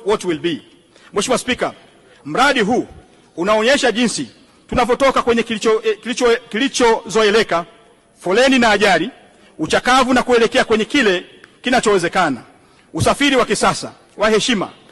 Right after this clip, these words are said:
wa watu wote. Tunajenga mfumo wa usafiri wa umma ambao utaweka heshima kwa abiria,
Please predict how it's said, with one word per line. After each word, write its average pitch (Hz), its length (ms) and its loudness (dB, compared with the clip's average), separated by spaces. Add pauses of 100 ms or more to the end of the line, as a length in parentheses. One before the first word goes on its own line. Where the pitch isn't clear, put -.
(200)
wa 160 100 0
watu 226 320 0
wote. 208 340 0 (680)
Tunajenga 262 520 2
mfumo 233 440 0
wa 226 120 0
usafiri 233 380 0
wa 208 100 2
umma 185 260 -2 (540)
ambao 240 300 2
utaweka 240 380 2
heshima 220 340 0
kwa 214 120 2
abiria, 185 380 2